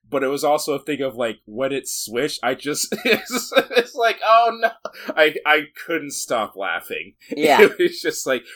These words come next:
Speaker 1: "We're just gonna lean real hard into this Disney princess malarkey r-, real quick."
Speaker 2: They could have leaned harder.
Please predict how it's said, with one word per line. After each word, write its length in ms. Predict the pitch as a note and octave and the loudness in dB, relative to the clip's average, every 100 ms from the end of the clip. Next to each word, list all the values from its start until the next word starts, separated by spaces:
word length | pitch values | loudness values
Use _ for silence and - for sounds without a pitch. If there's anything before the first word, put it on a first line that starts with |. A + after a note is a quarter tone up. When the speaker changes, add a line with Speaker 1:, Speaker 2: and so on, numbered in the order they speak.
| - | -4
Speaker 1:
"We're 80 | D3+ | -4
just 100 | D#3+ | -2
gonna 220 | D3 B2+ - - | -2 -2 -6 -10
lean 380 | B2 C#3+ C#3 A2+ _ - | -4 -4 -4 -10 _ -20
real 580 | G#2 G#2+ F3 A3+ G#3+ G3+ | -18 -8 -2 0 2 2
hard 320 | F3+ E3+ D#3+ | 4 4 2
into 240 | D3+ C#3+ | -2 -4
this 220 | B2+ B2 - | -4 -4 -4
Disney 380 | C3 B2+ B2 | -6 -6 -8
princess 480 | A#2 A#2 A2+ A2 G#2 | -6 -6 -6 -10 -10
malarkey 440 | G2+ F#2 F2+ - F2 E2+ | -10 -8 -8 -10 -16 -18
r-, 100 | - | -20
real 260 | G2 F#2 F2 | -12 -12 -12
quick." 440 | - E2 F#2 _ _ _ | -14 -14 -14 _ _ _
Speaker 2:
They 120 | B3+ | -2
could 200 | F4 A4 | 2 2
have 100 | A4+ | 2
leaned 220 | G#4 G#4+ C#4 | 0 0 4
harder. 520 | C4 F4 F#4 C#3+ | 8 8 8 4